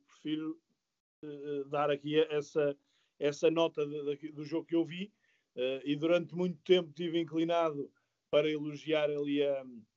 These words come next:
a, a forma baixa como a Finlândia jogou, sem, sem nunca se divorciar da bola,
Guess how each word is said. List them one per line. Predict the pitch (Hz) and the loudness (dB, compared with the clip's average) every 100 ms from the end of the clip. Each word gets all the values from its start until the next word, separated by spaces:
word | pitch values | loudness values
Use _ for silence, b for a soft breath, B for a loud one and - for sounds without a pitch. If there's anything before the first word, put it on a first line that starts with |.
| _ 135 | _ -12
a, | 131 120 117 110 - - _ _ _ - - 139 | -12 -12 -20 -20 -20 -20 _ _ _ -20 -6 -6
a | |
forma | - 165 156 147 | 10 10 12 10
baixa | 151 160 143 147 | 12 10 8 -2
como | 156 151 | -2 -4
a | 143 | -4
Finlândia | 151 151 151 143 139 | -4 -4 -2 0 0
jogou, | 139 147 151 135 - _ _ _ | -2 -2 2 2 0 _ _ _
sem, | - 151 156 156 147 139 127 110 _ _ | -6 -4 -2 -4 -4 -6 -8 -18 _ _
sem | - 151 | -4 -2
nunca | 156 170 160 147 | 0 -2 -2 -6
se | - | -4
divorciar | 156 143 151 - 165 139 | -8 -6 -6 0 2 4
da | 135 | 2
bola, | 127 143 151 131 | 2 4 4 0